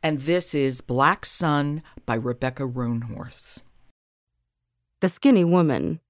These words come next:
Speaker 2: the one who had kicked her, cackled. She was missing teeth, the two front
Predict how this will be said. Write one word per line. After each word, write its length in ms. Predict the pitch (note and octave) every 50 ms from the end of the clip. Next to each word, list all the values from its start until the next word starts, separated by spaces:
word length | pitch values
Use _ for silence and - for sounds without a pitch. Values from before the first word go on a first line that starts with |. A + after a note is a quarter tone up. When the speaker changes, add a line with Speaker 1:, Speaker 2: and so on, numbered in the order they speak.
| _ _ _
Speaker 2:
the 80 | A3+ A3+
one 180 | G#3+ G#3+ G3+ F#3+
who 120 | F#3 F3+
had 200 | D#3+ D3 C3+ -
kicked 260 | - A3 A3 - -
her, 240 | B3+ B3 B3 B3 B3+ C4+ _ _ _ _ -
cackled. 560 | - E3 C3 A#2 - - - - - - _ _ _ _ _ _ _ _ _ _ _ _ _ _ _ _
She 180 | - - - C4
was 120 | A3+ F#3+
missing 300 | F#3+ G3 F#3 - D3+ C#3
teeth, 460 | C3 - E3 C#3+ A#2 C#2+ - - _ _ _ _ _ _ _ _ _ _ _ _ _ _ _ -
the 80 | D3+ D3+
two 220 | - - G3 G#3+
front 500 | A#3 - F#3+ D#3 C3 B2+ - - - -